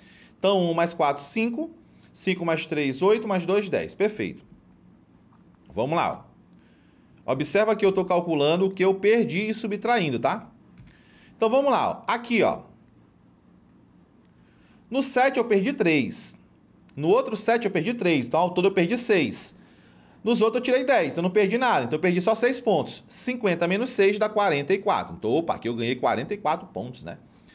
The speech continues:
Então, vamos lá, ó. Aqui no oito eu perdi dois. No oito eu perdi dois. Então, já foram quatro pontos perdidos. E aqui no nove eu perdi um. Então, eu perdi cinco pontos. Então, eu acumulei aqui, ó, quarenta e cinco pontos.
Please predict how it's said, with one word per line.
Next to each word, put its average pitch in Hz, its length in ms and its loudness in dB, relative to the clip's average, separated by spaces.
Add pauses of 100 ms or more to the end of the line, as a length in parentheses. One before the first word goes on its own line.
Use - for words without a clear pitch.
(160)
Então, 95 140 -8
vamos 151 240 -2
lá, 139 200 0
ó. - 100 -10 (1700)
Aqui 226 280 0
no 262 100 2
oito 240 260 4
eu 233 40 2
perdi 202 280 0
dois. 220 340 4
No 196 140 0
oito 185 220 4
eu 180 40 -2
perdi 160 240 -4
dois. 190 300 4
Então, 170 100 -6
já 143 80 0
foram 139 240 -2
quatro 190 360 0
pontos 170 280 -2
perdidos. 196 640 2 (140)
E 220 60 2
aqui 220 180 0
no 214 80 0
nove 196 160 2
eu - 40 0
perdi 208 260 2
um. 170 160 2
Então, 143 240 -4
eu - 40 -2
perdi 160 240 -2
cinco 269 380 -6
pontos. - 460 -4 (520)
Então, 123 240 -2
eu 156 100 6
acumulei 160 540 2
aqui, 247 240 -2
ó, 160 220 -2 (1000)
quarenta 190 680 2
e 208 60 2
cinco 185 400 -4
pontos. - 480 -2